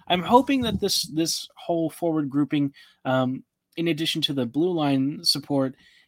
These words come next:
is gonna be much better on the power play. It, it, like, it honestly can't be much worse than it was last year.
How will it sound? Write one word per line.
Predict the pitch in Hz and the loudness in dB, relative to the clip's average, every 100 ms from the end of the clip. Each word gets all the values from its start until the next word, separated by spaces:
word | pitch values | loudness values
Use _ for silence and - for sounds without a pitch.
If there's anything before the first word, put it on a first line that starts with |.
| _ | _
is | 160 139 | 2 4
gonna | 214 233 | 2 0
be | 214 196 185 180 | -2 -4 -4 -6
much | 147 160 156 - | 0 2 2 0
better | 147 147 | 0 0
on | 143 131 | -2 -4
the | 117 | -2
power | 147 131 120 | 0 0 0
play. | 107 - | -8 -14
It, | 104 110 - | -12 -10 -6
it, | 139 | 0
like, | 143 175 | 0 0
it | - - | -4 -2
honestly | 185 226 - | 2 2 2
can't | 220 190 175 | -2 -6 -4
be | 170 | -2
much | 143 - | -2 -2
worse | 151 139 | -4 -2
than | 143 135 | -2 -4
it | 131 | -4
was | 127 123 | -4 -2
last | 120 110 - | -4 -4 -10
year. | - | -18